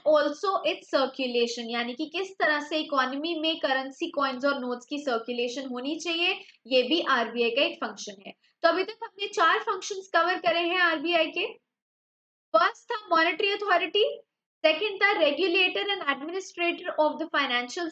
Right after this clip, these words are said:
system, थर्ड है मैनेजिंग फॉरेन एक्सचेंज और फोर्थ है issuer of currency। अब हम चलते हैं आगे। नेक्स्ट, अ, फंक्शन आता है डेवलपमेंटल रोल, फिफ्थ function of आरबीआई।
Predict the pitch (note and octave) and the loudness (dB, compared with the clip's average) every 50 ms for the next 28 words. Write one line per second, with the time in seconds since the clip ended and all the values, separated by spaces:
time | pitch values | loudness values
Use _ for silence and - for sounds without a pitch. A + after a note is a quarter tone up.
0 | - F#4+ F4+ - - G#4 G#4 A#4 D5 - _ _ _ _ _ _ _ _ _ _ | -6 -8 -10 -8 -6 -6 -6 -6 -6 -10 _ _ _ _ _ _ _ _ _ _
1 | _ _ _ _ - F4+ E4+ F#4 G#4+ A#4 - _ _ _ _ - F4 E4 D#4 D#4 | _ _ _ _ 2 4 6 6 6 2 0 _ _ _ _ -18 -16 -12 -10 -8
2 | E4 G4+ G#4+ - A4 A4+ A4+ A4+ - - E4+ D#4 D#4+ F4+ G4 G4+ _ - - D#4 | -8 -8 -6 -2 -2 -2 -2 -2 -2 2 4 4 4 4 2 -2 _ -4 -4 -4
3 | C#4+ - - - - F#4+ F4+ D#4+ C4+ C4 C#4 C#4+ - - C4+ C#4 C#4 C#4+ - D4 | -4 -6 -12 -6 -2 0 0 0 0 -2 -6 -8 -8 -4 -2 -2 -2 -2 -2 0
4 | C#4 C#4 D4 D4+ D4 - D#4 D#4 E4 E4+ E4+ - D4 D4+ D4 D4+ - F4+ F#4 G4 | 2 2 2 2 2 2 2 2 2 2 0 -2 -6 -6 -4 -6 -6 -4 0 0
5 | G#4 G#4+ G#4+ - - B3+ B3 A#3+ C4+ F4 - - _ - B3+ A#3 G#3+ G3 G3 F#3+ | 2 2 0 0 -2 0 0 2 0 0 -2 -8 _ -2 0 0 0 -2 -6 -10
6 | - - - - - _ _ _ _ _ _ _ _ _ _ _ - - - G4+ | -18 -20 -20 -20 -20 _ _ _ _ _ _ _ _ _ _ _ 2 4 4 4
7 | A#4 A#4 A4 A4 A4+ G4 F#4+ F#4+ G4 G4+ G4 G4+ F#4+ F#4 F4 D#4+ D4+ F#4 G#4 A4 | 2 0 0 0 0 0 0 0 -2 -4 0 2 2 4 2 2 0 -2 -2 -2
8 | E4 C4 B3+ D4+ F#4 A#4+ - - - - - - D#4 D#4 D#4 D#4 D#4 E4+ D#4+ D#4 | -4 -4 -2 -2 -2 -2 -4 -12 -20 -10 -4 -2 0 0 0 0 2 2 2 2
9 | D#4 - G4 F4 E4+ D#4 D4+ - D#4 D#4+ E4+ F#4+ F4 C4 C4+ C4 C4+ C#4 D4 D4 | 0 -4 -2 0 2 2 2 0 -2 -2 -2 -2 -2 0 0 0 2 2 2 2
10 | D4+ D4 D#4+ E4+ E4 D#4 D#4 - F#4 F4+ E4+ C4 B3 C4+ C4 B3+ G#3 F#3+ F#3+ - | 0 0 -2 -2 -2 -2 -4 -4 -4 -4 -4 -2 2 2 4 4 2 0 -4 -6
11 | - G4 G4+ G#4+ - _ - - F#4+ F4 E4 D#4+ - F#4 E4 F4+ F4 - - - | -2 0 0 0 -2 _ -6 0 0 0 0 0 -6 -4 -4 -4 -4 -4 -2 0
12 | B3+ A#3+ A3 - F#3 G3 E3+ - - | 2 2 2 -2 -4 -8 -8 -8 -10